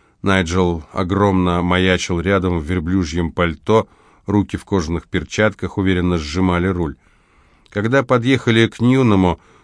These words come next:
он остановился в освещённом месте, повернулся к ней и сказал: «Ну, что?» Она не стала отодвигаться, но ей вдруг стало немного страшно. Он потянулся к ней уверенно и твёрдо.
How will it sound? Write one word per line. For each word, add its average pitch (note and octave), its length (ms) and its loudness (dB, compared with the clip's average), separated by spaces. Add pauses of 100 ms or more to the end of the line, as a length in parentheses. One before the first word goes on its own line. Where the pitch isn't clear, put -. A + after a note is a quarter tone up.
(100)
он A2+ 180 2
остановился G#2 640 0
в F2 40 0
освещённом F#2 680 -2
месте, G#2 420 0
повернулся F#2 540 -2
к - 100 -12
ней F2+ 140 0
и - 20 -10
сказал: E2+ 540 -2 (600)
«Ну, A2+ 380 0
что?» F#2 540 -2 (1080)
Она F#2+ 520 2
не G#2 160 2
стала E2+ 380 0
отодвигаться, E2+ 920 -2 (480)
но F#2+ 140 0
ей G#2 180 0
вдруг F#2+ 280 -2
стало G2 260 0
немного G2+ 440 2
страшно. E2 680 -4 (560)
Он A#2+ 180 2
потянулся C3 640 0
к - 80 -8
ней F#2+ 180 2
уверенно A2+ 520 2
и - 20 2
твёрдо. D#2 580 -2